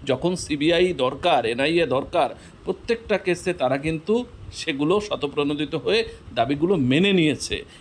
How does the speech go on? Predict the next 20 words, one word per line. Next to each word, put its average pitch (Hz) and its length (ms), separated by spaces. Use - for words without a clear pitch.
এই 170 160
জায়গাটাই, 170 560
এই 156 260
যেহেতু 165 680
এই 175 260
জেলারই 143 540
একটা 131 420
অংশে 131 720
এই 123 140
মীনাক্ষীর 160 640
বাস, 131 440
মীনাক্ষীর 196 800
প্রতি 175 300
কিন্তু 175 380
সাধারণ 160 520
মানুষের, 139 580
যেহেতু 170 380
প্রতিদিন 190 580
লড়াই 175 400
আন্দোলনে 175 580